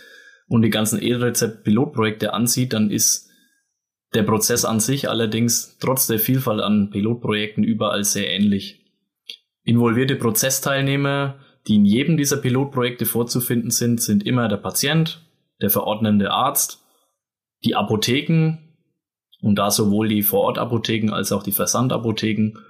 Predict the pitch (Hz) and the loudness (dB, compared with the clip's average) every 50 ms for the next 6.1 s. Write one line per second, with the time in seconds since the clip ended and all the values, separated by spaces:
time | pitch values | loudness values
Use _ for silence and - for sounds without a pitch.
0 | - _ _ - 120 113 113 - 95 95 104 107 - 104 101 101 101 - 98 95 | -20 _ _ 0 2 4 4 2 2 0 0 2 2 4 4 2 2 0 -4 -4
1 | 95 - 101 - - 95 - - 98 - - - _ _ _ _ _ _ _ _ | -4 -6 -6 -4 -4 -4 -4 -6 -8 -8 -10 -14 _ _ _ _ _ _ _ _
2 | _ _ _ _ _ _ _ _ _ _ _ _ _ _ _ _ _ _ _ _ | _ _ _ _ _ _ _ _ _ _ _ _ _ _ _ _ _ _ _ _
3 | _ _ _ - - 117 - - - 147 170 202 208 165 143 139 135 - 127 127 | _ _ _ 0 0 2 2 2 2 2 2 2 2 2 0 -2 -2 0 2 2
4 | 120 117 113 107 107 - - 123 120 117 117 113 117 120 123 117 117 113 120 113 | 4 2 2 0 -4 -4 -2 -2 0 2 2 2 2 2 2 2 2 2 2 2
5 | 110 110 107 101 107 110 110 123 120 117 120 127 127 - - 143 147 151 156 160 | 2 2 2 2 0 0 -2 0 0 0 0 0 -2 -2 -2 0 2 2 2 0
6 | 160 | -2